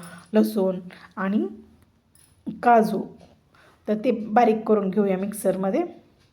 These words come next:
मिक्सरच्या भांड्यामध्ये. आता इकडं आपण ज्या तेलामध्ये पनीर परतून घेतलं होतं की नाही,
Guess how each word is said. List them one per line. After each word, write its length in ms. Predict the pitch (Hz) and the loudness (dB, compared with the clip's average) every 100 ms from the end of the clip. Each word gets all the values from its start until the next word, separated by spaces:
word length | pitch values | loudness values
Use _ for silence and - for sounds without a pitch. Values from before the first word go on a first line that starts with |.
| _ _ - | _ _ -6
मिक्सरच्या 460 | 220 214 214 214 202 | -4 -2 -2 -2 2
भांड्यामध्ये. 580 | 220 196 185 180 220 302 - - _ - - - | 4 4 2 -2 -4 -6 -10 -20 _ -20 -20 -10
आता 200 | 202 220 | -4 -2
इकडं 340 | 226 - 247 | 0 2 2
आपण 520 | 302 220 220 233 226 220 | 2 0 0 0 0 2
ज्या 120 | 247 | 4
तेलामध्ये 540 | 247 240 233 226 226 | 6 6 6 4 0
पनीर 320 | 240 247 247 | 2 2 4
परतून 380 | - 247 233 240 | 4 2 2 0
घेतलं 280 | 233 254 254 | 2 2 4
होतं 120 | 262 | 2
की 100 | 254 | 2
नाही, 160 | 214 | 0